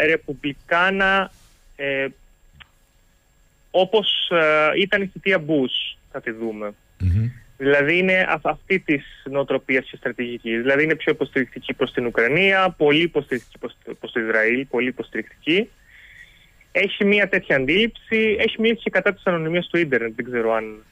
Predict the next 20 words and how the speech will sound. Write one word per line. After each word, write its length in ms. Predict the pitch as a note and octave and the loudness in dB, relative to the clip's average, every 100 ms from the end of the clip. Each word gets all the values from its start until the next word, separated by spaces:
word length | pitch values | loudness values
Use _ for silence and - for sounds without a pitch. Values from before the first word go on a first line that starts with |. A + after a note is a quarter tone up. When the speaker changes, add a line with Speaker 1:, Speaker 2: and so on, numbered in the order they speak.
| - | -2
Speaker 2:
Μάλιστα. 400 | G#2+ C3+ A#2 C3+ | 2 4 2 2
Speaker 1:
ενδιαφέρει 280 | C#3 D3+ C#3+ | 2 2 0
και 80 | |
πολλούς 280 | B2+ B2+ B2+ - | 2 2 0 0
που 100 | B2 | 0
γράφουν 200 | B2 - | 0 0
στο 120 | C3 | -2
Twitter 280 | A#2 A#2 A2 A2 | 2 0 0 -4
και 80 | |
τα 80 | G#2+ | -4
λοιπά. 320 | G#2+ - E3+ - - | -4 -2 -2 -4 0
Speaker 2:
Ναι, 320 | G2+ D3+ C#3 | 2 4 4
ναι. 240 | C#3+ B2 E2 A2+ - - | 4 4 4 2 2 -2
Speaker 1:
Αλλά 480 | - F3+ F#3 F#3 F#3 | 2 4 4 2 0
ναι, 220 | F3+ G3 F#3+ - - | 0 0 0 -2 -12
είναι, 220 | - F#3+ F#3 | -6 -6 -4
είναι, 480 | F#3+ G3 F#3+ G#3+ G#3+ | -4 -2 0 0 2
είναι 200 | G#3+ A3 | 2 2
ένα 220 | A3+ A#3 | 2 2
πιθανό, 460 | - - G3 F#3+ | -2 0 0 2